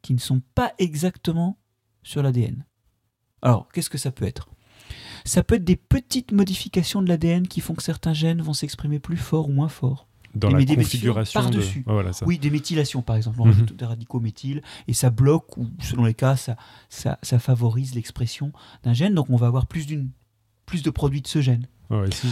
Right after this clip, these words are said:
Speaker 2: si je me souviens bien, il y avait une, une métaphore pour, euh, parler de, ce pro-, de ce, cette idée-là. Ce serait que le, notre génome, euh, l'A D N, ce serait un livre de recettes et, euh,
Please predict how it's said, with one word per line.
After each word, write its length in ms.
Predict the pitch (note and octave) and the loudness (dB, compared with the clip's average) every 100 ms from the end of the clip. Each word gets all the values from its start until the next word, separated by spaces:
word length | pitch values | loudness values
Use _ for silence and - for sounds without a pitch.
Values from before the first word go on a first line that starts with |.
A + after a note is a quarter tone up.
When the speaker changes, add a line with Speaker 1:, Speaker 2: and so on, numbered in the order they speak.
| C3 | -2
Speaker 2:
si 200 | A#2+ C3 | -4 -4
je 40 | A2+ | -2
me 120 | A2+ | -2
souviens 240 | A2 A#2 A2+ | -2 -2 -2
bien, 120 | B2+ | 0
il 20 | |
y 40 | B2 | 0
avait 140 | G#2+ | 0
une, 300 | G#2+ G2+ G2 | 0 0 0
une 220 | G2 F#2+ | 0 0
métaphore 480 | F#2+ G#2+ G#2+ - A#2+ | 0 -2 -4 -4 -6
pour, 200 | - F#2+ | -2 -2
euh, 60 | F#2+ | 0
parler 220 | G#2+ G#2+ | 0 -2
de, 40 | |
ce 100 | - | -4
pro-, 220 | G2+ - G2 | -8 -4 -4
de 220 | G2 - | -4 -10
ce, 140 | G#2 | -12
cette 240 | - G#2 G#2 | -8 -6 -6
idée-là. 320 | G2+ A2 B2+ | -4 -2 -2
Ce 100 | - | -4
serait 160 | - | -6
que 160 | A2 A2 | -4 0
le, 360 | F#2+ F#2 F2+ F2+ | 0 -2 -4 -2
notre 340 | G#2 - G#2 | -2 -2 -2
génome, 360 | F#2+ G#2+ B2 A2 | 0 2 2 0
euh, 140 | F#2+ | 0
l'A 80 | F#2 | -2
D 120 | G2 | 0
N, 120 | G#2 | 0
ce 120 | - | -2
serait 120 | - F2+ | -4 0
un 140 | F2 | 2
livre 420 | F#2+ A#2 A2 G2+ | 2 2 2 0
de 80 | F#2 | 0
recettes 580 | F#2+ F#2+ - C3+ - - | 0 -2 0 -2 -4 -8
et, 260 | A#2+ G#2+ G#2 | -2 0 2
euh, 260 | F#2+ F2+ | 0 -4